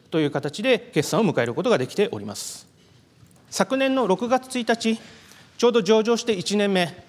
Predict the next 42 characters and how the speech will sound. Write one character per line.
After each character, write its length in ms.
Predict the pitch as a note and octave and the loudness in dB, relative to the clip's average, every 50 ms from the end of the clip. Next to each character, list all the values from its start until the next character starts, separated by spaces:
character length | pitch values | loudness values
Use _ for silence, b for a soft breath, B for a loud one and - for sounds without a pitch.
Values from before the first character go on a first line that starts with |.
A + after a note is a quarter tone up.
| - _ - - | -20 _ -8 -4
を 100 | - D#3 | -2 0
迎 260 | C3+ C3+ C3 D3+ C#3 | 0 0 2 2 2
え 60 | C3 | 2
た 120 | - C3+ C3 | 0 -2 -4
昨 220 | - C#3 - - C#3+ | -4 -4 -4 -2 -2
年 140 | C#3+ C#3 | -2 0
の 100 | C3+ C#3 | 0 -2
六 200 | C3 C3 B2 C#3 | -2 -4 -4 -6
月 260 | B2 C3+ C3 - - C3 | -6 -8 -8 -8 -8 -8
一 80 | A2+ | -6
日 200 | C3+ A#2+ - C3 | -6 -6 -4 -2
に、 400 | C3 D3+ E3+ D3+ C3 - B B B B B B - | 0 2 2 2 0 -2 B B B B B B 2
第 200 | D3 D4+ D4 G3 | 4 4 4 4
一 180 | C#3+ D#3 D#3 D3 | 0 -2 -4 -4
回 360 | - - - G#3+ G3 G3 F#3+ | -6 -2 2 2 2 4 2
目 200 | F#3+ G3 G3+ G3 - - - - - - - | 0 0 0 -2 -6 -16 -20 -20 -16 -4 0
の 220 | F#3+ G3 D#3+ B2 C#3 | 0 0 0 -2 -2
増 180 | C3 D3+ F#3 F#3 | 0 2 2 2
資 220 | F3+ - G3+ A#3 | 0 0 0 2
を 160 | A#3 A3+ - | 4 4 2
さ 140 | - - C#3+ | 0 -2 -2
せ 120 | C3+ D#3 C#3 | -2 0 2
て 120 | - F3+ | 2 2
い 60 | C#3+ | 2
た 100 | B2+ C3+ | 2 0
だ 100 | B2+ B2 | 0 0
い 80 | B2 A#2+ | 0 0
て 120 | - B2 | 0 0
お 100 | - C3+ | 2 2
り 60 | C#3 | 0
ま 100 | B2+ B2+ A#2+ | 0 -2 -2
す。 280 | - - - - - - B B B B B B B B B B B | -4 -8 -10 -10 -10 -10 B B B B B B B B B B B
え 320 | A#2+ A2 A2 A2+ - A2 | -14 -14 -14 -14 -18 -20
ー、 20 | - | -14
こ 120 | - - D3+ | -10 -2 2
こ 140 | - A3 | 4 4
で 80 | G3+ A3 | 4 2
い 60 | G#3+ | 2
き 100 | A3 A3 | 2 2
ま 120 | A3 A3 A3 | 2 2 0
す 120 | A3 - | 0 2
と、 320 | - A#3+ A#3 - - - | 2 2 2 2 -2 -8